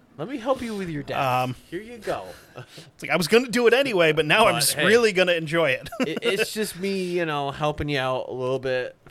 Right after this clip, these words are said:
Speaker 1: closer to, you know.
Speaker 2: So, y-, obviously, we have to clear the bunker 'cause there may still be guys inside that
Speaker 1: Of
Speaker 2: need to die.
Speaker 1: course.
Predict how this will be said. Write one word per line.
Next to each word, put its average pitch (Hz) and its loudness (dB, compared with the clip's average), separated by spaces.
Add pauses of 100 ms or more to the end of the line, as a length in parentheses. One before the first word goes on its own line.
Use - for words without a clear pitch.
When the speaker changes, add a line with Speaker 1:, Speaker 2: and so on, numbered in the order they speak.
(380)
Speaker 1:
closer 117 -8
to, 98 -2 (140)
you 98 -16
know. 90 -16 (540)
Speaker 2:
So, 262 2
y-, 208 -12 (100)
obviously, 262 0
we 208 -6
have 208 -2
to 240 -4
clear 196 -4
the 170 -4
bunker 143 -2
'cause 151 -4
there 214 2
may 220 -6
still 226 -2
be 202 -8
guys 185 0
inside 180 -4
that 160 -4
Speaker 1:
Of 123 -6
Speaker 2:
need 147 -8
to 139 -12
die. 170 -6
Speaker 1:
course. - -12